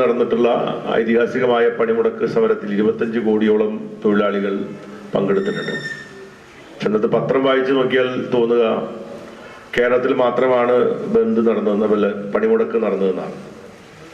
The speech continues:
നമ്മള് ബന്ധല്ല നടത്തിയത്. അത്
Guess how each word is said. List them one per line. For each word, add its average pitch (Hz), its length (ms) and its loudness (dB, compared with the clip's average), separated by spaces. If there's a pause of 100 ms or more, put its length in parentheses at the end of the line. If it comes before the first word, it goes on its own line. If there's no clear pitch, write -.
(680)
നമ്മള് 139 260 2 (320)
ബന്ധല്ല 139 480 4 (120)
നടത്തിയത്. 127 440 0 (1400)
അത് 117 100 2